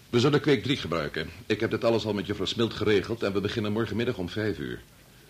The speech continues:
Morgenavond om tien uur komen we hier bij elkaar. Als we de verwachte resultaten hebben bereikt... en er is geen enkele reden aan te nemen dat we die niet zullen bereiken...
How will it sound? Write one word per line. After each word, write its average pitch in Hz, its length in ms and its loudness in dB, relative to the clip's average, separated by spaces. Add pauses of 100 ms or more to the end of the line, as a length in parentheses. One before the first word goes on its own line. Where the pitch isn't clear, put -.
Morgenavond 139 560 4
om 110 140 2
tien 165 160 2
uur 135 180 6
komen 131 180 4
we 113 60 -2
hier 123 100 2
bij 107 100 0
elkaar. 69 380 -2 (580)
Als 143 180 6
we 143 80 6
de 131 80 6
verwachte 127 400 0
resultaten 135 520 2
hebben 120 200 0
bereikt... 95 360 0
en 90 100 -2
er 95 80 -4
is - 140 -6
geen 85 200 -6
enkele 107 340 -4
reden 87 300 -2
aan 95 160 -2
te 92 100 -8
nemen 80 320 -2
dat 78 140 -4
we 73 100 -10
die 71 160 -8
niet 113 180 -2
zullen 85 220 -2
bereiken... 92 500 -2